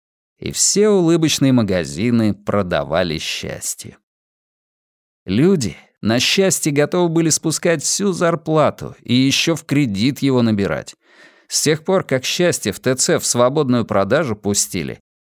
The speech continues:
люди себя перековывать как-то забили. Илья это все с птичьего полета наблюдал. Сам он в последний раз в торговом центре был семь лет назад, да и сейчас вот приперся сюда с полутора тысячами.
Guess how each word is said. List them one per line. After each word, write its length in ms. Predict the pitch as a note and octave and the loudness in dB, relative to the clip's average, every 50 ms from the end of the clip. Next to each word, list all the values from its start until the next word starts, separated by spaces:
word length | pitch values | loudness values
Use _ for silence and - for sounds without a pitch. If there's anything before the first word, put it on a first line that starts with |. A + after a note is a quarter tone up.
| _ _ | _ _
люди 340 | - G#2 C3+ E3+ F3+ D#3 D#3 | -2 0 2 2 2 2 2
себя 320 | C#3+ - D#3 D3 D#3 D3+ | 0 0 2 2 2 2
перековывать 760 | C#3+ - C#3+ C#3+ B2+ - C#3 C#3+ C#3+ C3+ C3 C3 B2 - - | 2 2 0 0 0 2 2 4 4 4 4 2 2 0 -2
как-то 440 | - - A#2 A2 - - - A#2+ A2 | -2 -2 -2 -2 -2 -4 -4 -4 -2
забили. 680 | F#2+ G2+ A2 A2 G#2+ G2+ A#2 A#2+ G2+ C2 - - - _ _ _ _ _ _ _ _ _ _ _ _ _ _ _ | 0 0 0 0 0 0 -2 -4 -4 -6 -8 -12 -18 _ _ _ _ _ _ _ _ _ _ _ _ _ _ _
Илья 600 | - G2 G#2 A#2+ C3+ D#3 D#3+ D#3+ D#3 C#3+ A#2+ F2+ - | -2 0 2 4 4 4 6 6 4 4 2 0 -2
это 240 | A2+ B2+ C3 C3+ C3+ | -2 -2 0 0 -2
все 220 | - - D3 C#3+ | 0 0 0 0
с 80 | C#3 - | -2 -2
птичьего 440 | - - D3+ C#3 - - C#3 C3+ B2+ | -4 -4 -2 -2 0 0 0 0 0
полета 500 | - C3 B2+ B2+ C3 B2+ A2+ - - F#2+ | 0 0 0 2 2 0 0 -2 -4 -6
наблюдал. 640 | F#2 F2 E2+ F2+ F2+ E2+ E2+ D#2 C#2 C#2 - - - | -6 -4 -4 -4 -4 -4 -4 -6 -6 -8 -12 -12 -8
Сам 320 | - - - C#3 D3+ D#3 D#3 | -6 -2 2 2 4 4 2
он 80 | D3+ | 2
в 80 | - - | 0 0
последний 420 | B2+ B2 A#2+ - C#3+ C#3 C3+ C3 | 0 0 0 0 0 0 2 2
раз 200 | B2+ C3 B2+ - | 2 2 0 0
в 40 | - | 0
торговом 420 | B2+ A#2+ A#2+ A#2+ B2+ B2+ B2+ A#2+ | 0 0 0 2 2 2 2 2
центре 360 | A2+ - C3+ C3 B2+ - A#2 A#2 | 0 0 0 0 0 0 -2 -2
был 200 | A2+ B2 B2 A#2+ | 0 0 0 0
семь 260 | - - B2 B2+ B2 | 0 2 2 2 2
лет 220 | B2 B2 A2+ - | 2 0 0 0
назад, 520 | B2 A#2+ A#2+ A2 A2 C3+ B2+ - - - _ _ _ _ _ _ _ | 0 0 0 0 0 0 -2 -2 -4 -8 _ _ _ _ _ _ _
да 120 | - G2+ B2 | -4 -2 0
и 200 | D3+ D#3+ D#3 C#3 | 2 2 2 2
сейчас 580 | - - A#2+ G#2+ - - - A#2+ A#2+ A2+ - | 2 0 0 -2 -2 0 2 2 2 2 0
вот 180 | A2 G#2 G2+ - | -2 -4 -4 -4
приперся 480 | - G2+ F#2+ - A#2 B2 A#2+ - - - | -6 -8 -4 -2 -2 -2 -2 -2 -4 -4
сюда 280 | - G2+ E2+ E2+ D#2+ | -4 -4 -4 -2 -4
с 80 | - - | -4 -2
полутора 500 | - A2 G#2 G2 G#2+ A2 - A2 G#2 G2 | -2 0 0 0 -2 -2 -2 -2 -2 -4
тысячами. 600 | - - F#2 E2 - - - - - - - - | -4 -8 -10 -8 -8 -8 -10 -10 -12 -14 -16 -18